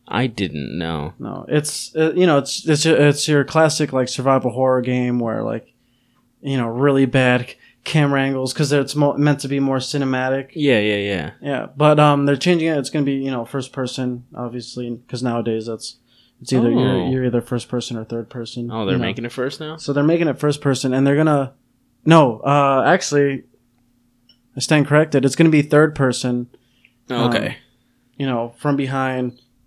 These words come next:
Speaker 2: you know, over the shoulder type thing.
Speaker 1: Oh, like, kinda close.
Speaker 2: 'Cause, um,
Speaker 1: Okay.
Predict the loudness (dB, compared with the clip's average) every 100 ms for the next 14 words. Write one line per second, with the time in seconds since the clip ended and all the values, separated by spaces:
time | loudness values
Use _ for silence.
0 | -12 -4 -4 -2 -2 -2 -2 -4 -2 -2
1 | -2 -4 -6 -8 -6 -6 -4 -4 -6 -6
2 | -6 -8 -6 -4 -4 -6 -12 _ _ -4
3 | 0 2 2 2 2 -2